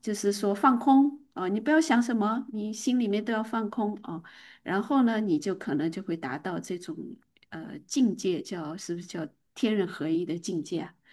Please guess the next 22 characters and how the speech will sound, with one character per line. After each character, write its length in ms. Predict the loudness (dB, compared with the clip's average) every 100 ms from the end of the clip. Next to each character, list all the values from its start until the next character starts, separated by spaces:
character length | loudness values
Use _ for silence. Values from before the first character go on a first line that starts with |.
| -20 -20 -16 -6
好， 140 | -2
像 200 | 6 6
这 160 | 8 6
种 220 | 6 2
哈， 160 | 0 0
就 120 | 0
是 140 | 0
各 240 | 2 6 6
种， 440 | 4 2 2 -2 -4
呃， 140 | -6
我 60 | -4
们 140 | -4
看 160 | -2 2
到 100 | 2
这 180 | 0 -2
个 100 | -4
世 180 | -4 -4
界 140 | -4
上 160 | -4 -6
有 120 | -4
各 120 | -4 -2
种 220 | -4